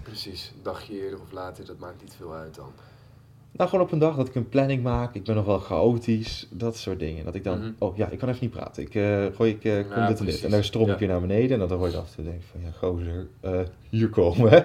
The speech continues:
Speaker 1: Mhm.
Speaker 2: <laughs> Ga nu dit en dit doen. Dit is nu belangrijk." En terwijl ik dan in mijn achterhoofd zit, "Ja,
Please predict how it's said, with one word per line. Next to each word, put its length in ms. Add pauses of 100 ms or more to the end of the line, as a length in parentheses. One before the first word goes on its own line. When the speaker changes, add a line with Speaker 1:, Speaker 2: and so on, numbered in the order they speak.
Speaker 1:
Mhm. 300
Speaker 2:
<laughs> 60
Ga 200
nu 180
dit 220
en 100
dit 200
doen. 280
Dit 160
is 100
nu 140
belangrijk." 520
En 680
terwijl 200
ik 60
dan 80
in 60
mijn 100
achterhoofd 260
zit, 120
"Ja, 100